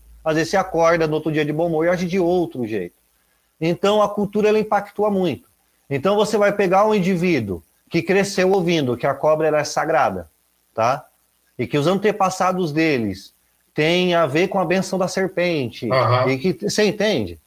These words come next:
Speaker 1: Então, dependendo do contexto cultural, o animal vai ser visto de uma forma. No caso deles, eles são hindus. Na crença hindu, toda a vida importa, né? Então, uma barata é importante, entende? E lembrando, o ser humano muda o ambiente.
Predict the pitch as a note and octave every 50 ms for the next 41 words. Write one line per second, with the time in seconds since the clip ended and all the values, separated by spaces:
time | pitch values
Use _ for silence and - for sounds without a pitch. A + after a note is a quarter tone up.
0 | _ _ _ _ _ _ _ _ _ - D#3 D#3+ D#3 - G#3+ A3 A3 A#3 A#3 A#3
1 | A#3 A3+ G#3 F#3+ B3 B3 C4 A3 A#3+ - - A3+ A3 G3+ F#3 G#3 - - - B3
2 | B3 - - G3 D#3+ C3 - - F3+ G#3 G3 - D3+ C#3 B2+ C#3 F#3 A#3 A3 D#3
3 | A2 - _ _ _ _ _ - D3 D#3+ F3 F#3 G3+ G#3 F#3+ F#3 F#3 G#3 A#3 A3+
4 | B3 A#3+ A#3+ - A#3+ G3+ E3 F3+ - - E3+ F#3 G#3 B3 A3+ - G#3+ G3+ E3+ D3
5 | A#2 F#2+ - - _ _ _ - F3 G3+ B3 C4 B3+ C4 - G3+ F#3 F3 D#3+ C#3
6 | B2 C3 A#2+ C3 D#3+ G#3 G#3+ F3+ D#3+ D3+ E3+ F#3+ F3+ - G3+ G#3 A#3+ A3+ F#3 G3+
7 | G3 D#3+ - - - - _ _ _ _ _ - C3+ F3 A3+ B3 A#3 A#3+ - G3+
8 | G3+ A3+ A3 - - - E3+ C#3 B2 A#2 C#3+ G3 G#3+ G3+ - G3 G3 G#3 F#3+ E3
9 | G#3 F#3 G#3+ G#3 - F3 D#3+ C3 G#2+ - - F#2 - _ _ _ _ _ _ _
10 | _ A2+ A2+ B2 C3+ D#3+ - - _ - D3 C3+ - F3+ F3 F#3+ F#3+ F3+ G3+ G#3
11 | F#3 F3 F#3+ G3 F#3+ - E3 D#3 C3+ - D3 C3+ C3+ - D3 C3 A#2 G2 F2 -
12 | - - _ _ _ _ _ _ _ _ _ _ _ _ - B2 G#2 - F3 G#3+
13 | G3+ E3+ B2+ A2 F2+ - _ _ _ _ _ _ - D#3 F#3+ A3+ A#3 A3+ A3+ A3
14 | F#3+ D3+ D3 - - G3 G3 F#3+ G3 G#3 A3 A3+ G#3 G#3 A3+ B3 G#3 A#3 A#3+ A#3+
15 | A#3 B3 A#3 G3+ F3 C#3+ B2 - - - - _